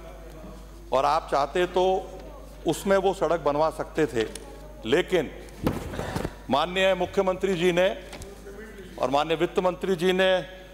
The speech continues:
जो सदन में बजट प्रस्तुत किया, माननीय मत-, अ,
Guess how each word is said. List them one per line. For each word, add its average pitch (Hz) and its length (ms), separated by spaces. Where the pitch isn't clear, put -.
जो 139 80
सदन 156 300
में 175 140
बजट 151 280
प्रस्तुत 160 340
किया, 120 280
माननीय 156 280
मत-, 170 380
अ, 151 320